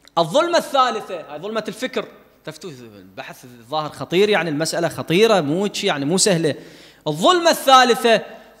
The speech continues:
ظلمة الرذائل الأخلاقية. الرذائل الأخلاقية. هذه ال-، الإنسان يوم اللي يكون عنده، نستجير بالله، بعض ال-، الرذائل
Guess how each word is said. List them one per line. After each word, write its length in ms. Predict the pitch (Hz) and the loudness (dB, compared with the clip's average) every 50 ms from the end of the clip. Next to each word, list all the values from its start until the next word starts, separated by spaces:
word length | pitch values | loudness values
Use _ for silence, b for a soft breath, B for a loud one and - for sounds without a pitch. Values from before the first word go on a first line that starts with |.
| - 147 | -16 -8
ظلمة 500 | 151 185 294 339 339 330 320 330 294 - - | 0 2 2 2 2 2 2 2 2 2 0
الرذائل 680 | 285 247 226 226 208 175 180 233 247 262 233 240 226 | -2 0 2 2 2 4 4 4 4 4 4 2 0
الأخلاقية. 760 | 208 202 196 - - 180 180 165 - - 160 147 127 120 107 - _ _ _ _ _ _ _ _ _ _ _ _ _ _ _ _ - - | 0 -2 -4 -4 -2 0 0 0 -2 -4 -10 -10 -12 -14 -16 -20 _ _ _ _ _ _ _ _ _ _ _ _ _ _ _ _ -8 -2
الرذائل 440 | 127 127 120 139 180 196 - 180 | -2 0 4 6 6 6 6 4
الأخلاقية. 680 | 160 143 131 - 135 135 123 - - 120 107 98 95 - - b b b b b b b b b b b b b b b b b b b - | 2 0 -2 -2 0 -2 -2 -2 -4 -8 -10 -10 -12 -16 -20 b b b b b b b b b b b b b b b b b b b 0
هذه 380 | - 202 254 311 311 262 277 269 | 6 8 8 8 8 6 2 0
ال-، 140 | 247 233 220 | 0 0 -2
الإنسان 760 | 202 190 190 175 175 190 190 185 - - 277 294 294 277 254 | -4 -4 -6 -8 -6 -6 -4 -4 0 0 2 2 2 0 0
يوم 280 | 233 240 262 269 262 | 0 0 0 0 0
اللي 420 | 254 247 226 226 220 214 202 175 180 | -2 -4 -4 -4 -4 -4 -2 -2 -4
يكون 300 | 175 - - 254 254 233 | -4 -2 0 0 2 2
عنده، 460 | 240 240 233 180 208 202 196 185 180 | 2 0 2 2 2 2 2 2 0
نستجير 520 | 175 180 170 - - 175 151 202 220 196 | -4 -6 -6 -4 -4 -4 -2 0 0 0
بالله، 340 | 180 160 165 151 143 139 135 | 0 0 -2 -2 -2 -2 -2
بعض 340 | 135 143 208 254 - 220 202 | -2 0 -2 -2 0 -2 -4
ال-، 440 | 214 202 185 175 151 147 156 139 - | -6 -6 -8 -12 -14 -14 -14 -14 -12
الرذائل 680 | 156 156 165 165 147 202 240 269 254 226 240 233 233 | -6 -2 -2 0 4 4 4 4 4 2 -2 -4 -4